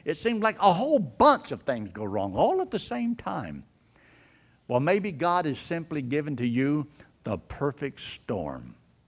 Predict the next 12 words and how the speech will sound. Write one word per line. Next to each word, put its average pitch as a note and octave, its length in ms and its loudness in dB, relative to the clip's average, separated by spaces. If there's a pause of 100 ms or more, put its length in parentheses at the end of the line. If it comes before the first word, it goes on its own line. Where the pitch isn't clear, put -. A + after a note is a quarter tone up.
(380)
I F3 140 6
mean, G#3+ 180 0
something A#3+ 380 4
that G3 180 -2
tries G3+ 460 6
you G3+ 140 2
in F3+ 160 2
every F#3+ 360 0
area G3 380 6
of E3 240 6
your D3 140 6
life E3 480 4